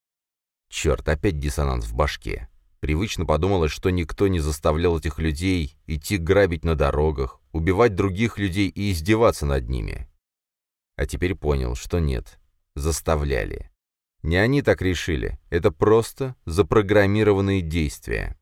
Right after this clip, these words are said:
Рейдеры должны грабить, конвои ходить, охрана конвоев охранять. А игроки исследовать, воевать, добывать всякое. Короче, только они и были бы свободны в этом мире, а остальные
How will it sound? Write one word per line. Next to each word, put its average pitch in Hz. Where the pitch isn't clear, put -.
Рейдеры 101
должны 76
грабить, 73
конвои 117
ходить, 90
охрана 76
конвоев 95
охранять. 73
А 78
игроки 95
исследовать, 101
воевать, 80
добывать 95
всякое. 82
Короче, 113
только 117
они 123
и -
были 117
бы 98
свободны 85
в 80
этом 82
мире, 62
а 67
остальные 73